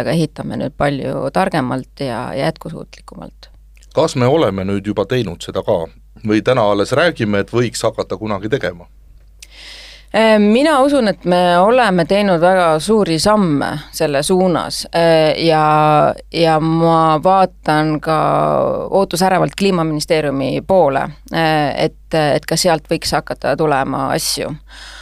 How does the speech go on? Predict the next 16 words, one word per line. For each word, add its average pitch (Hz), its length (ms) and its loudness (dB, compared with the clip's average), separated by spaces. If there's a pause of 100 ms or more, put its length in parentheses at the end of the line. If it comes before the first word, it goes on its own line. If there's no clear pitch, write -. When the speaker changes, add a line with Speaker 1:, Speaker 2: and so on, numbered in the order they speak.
(160)
Speaker 1:
Aga 196 320 2
mis, 214 320 0 (280)
äh, 170 200 0 (300)
minul 190 580 2
on 151 180 2
veel 151 160 0
puudu, 185 520 0 (280)
äh, 156 320 0
või 151 240 0
millest 160 480 0
ma 143 440 -4
tahaksin, 156 560 -2
et, - 280 -10
äh, 143 320 -2
rohkem 143 560 -2
räägitakse, 156 640 -4